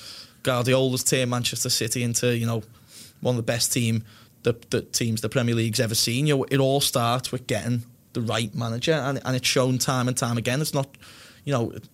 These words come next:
it's, y-, you look at every team who, who's having kinda subjective success this season, they got the right manager. You look at Wolves, they seemingly stumbled, uh, upon the right manager, but at the same time, what Everton have gotta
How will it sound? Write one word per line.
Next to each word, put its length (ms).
it's, 160
y-, 140
you 120
look 160
at 140
every 240
team 260
who, 160
who's 160
having 420
kinda 380
subjective 600
success 420
this 160
season, 280
they 60
got 220
the 80
right 200
manager. 320
You 100
look 160
at 120
Wolves, 520
they 140
seemingly 380
stumbled, 600
uh, 160
upon 340
the 60
right 200
manager, 380
but 380
at 100
the 80
same 280
time, 300
what 120
Everton 200
have 100
gotta 300